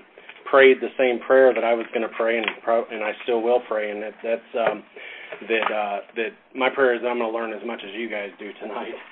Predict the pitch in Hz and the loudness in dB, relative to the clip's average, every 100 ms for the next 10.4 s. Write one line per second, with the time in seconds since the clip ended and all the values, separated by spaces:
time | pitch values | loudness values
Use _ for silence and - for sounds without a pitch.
0 | - - - - 117 110 101 104 110 110 | -20 -20 -20 -14 -8 -8 -8 -12 -12 -10
1 | 107 113 131 131 - - - - _ 131 | -10 -4 -2 -2 -6 -20 -20 -20 _ 2
2 | 156 139 135 147 143 139 131 123 120 - | 4 6 4 4 2 2 2 0 0 -14
3 | - - _ - 139 127 123 139 139 131 | -20 -20 _ -6 2 4 4 2 2 2
4 | 123 123 - - - 131 139 147 151 - | 0 -8 -20 -12 0 0 4 4 4 -2
5 | - - - - - - 131 139 151 - | -14 -16 -18 -20 -20 -6 2 4 2 2
6 | 139 135 139 117 - - 175 - - - | 0 8 8 8 2 4 4 2 -18 -20
7 | - 147 156 147 139 196 226 165 147 147 | -6 -2 0 4 10 12 12 10 8 8
8 | 143 127 123 104 - 135 90 - - - | 10 10 8 2 6 6 6 -4 -16 -18
9 | - - - - - - - 170 135 135 | -20 -20 -20 -20 -20 -20 -14 -2 2 4
10 | 127 117 107 98 | 4 2 0 -4